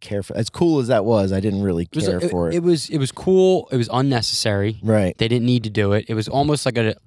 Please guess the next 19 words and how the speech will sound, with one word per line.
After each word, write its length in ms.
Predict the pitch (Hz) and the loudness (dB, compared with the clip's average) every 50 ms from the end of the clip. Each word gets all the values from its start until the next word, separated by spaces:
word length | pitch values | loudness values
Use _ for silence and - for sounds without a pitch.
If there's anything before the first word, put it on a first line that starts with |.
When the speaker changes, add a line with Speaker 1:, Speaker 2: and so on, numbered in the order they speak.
| - - - - - - - | -20 -20 -16 -16 -14 -10 -8
Speaker 2:
a 80 | 110 | -10
throw 460 | 101 - - - 117 120 117 117 113 113 | -10 -10 -8 -4 0 2 4 4 2 2
to 180 | - - 123 107 | 0 0 0 0
the, 300 | 104 104 101 98 95 90 - _ _ _ _ _ _ _ _ _ _ _ _ _ _ _ | 2 2 2 0 -2 -4 -8 _ _ _ _ _ _ _ _ _ _ _ _ _ _ _
the 80 | - 107 | -8 -6
fanboys 680 | - - 120 117 117 120 113 120 117 120 117 120 110 | -2 0 0 0 2 0 0 2 2 2 2 2 2
almost. 400 | 120 120 117 120 120 123 120 - | 0 0 2 2 2 2 2 2
Like, 60 | 131 135 | 2 2
Speaker 1:
Yeah, 180 | 127 113 110 | 4 4 4
Speaker 2:
"We're 60 | 113 113 | 4 4
Speaker 1:
it 40 | 113 | 2
Speaker 2:
gonna 80 | 120 110 | 2 2
Speaker 1:
was 100 | 104 107 | 2 2
Speaker 2:
reenact 540 | 120 117 110 107 110 113 113 113 - - - | 2 2 2 2 0 0 -2 -4 -6 -4 -2
this." 420 | 120 120 120 113 - - - - | 0 0 0 -2 -4 -6 -4 -2
Speaker 1:
It, 140 | 135 147 135 156 | -2 0 0 0
it 60 | 151 | -2
felt 260 | - - 180 170 143 | -2 -2 -2 -2 2
like, 220 | 160 151 135 - | 2 2 2 0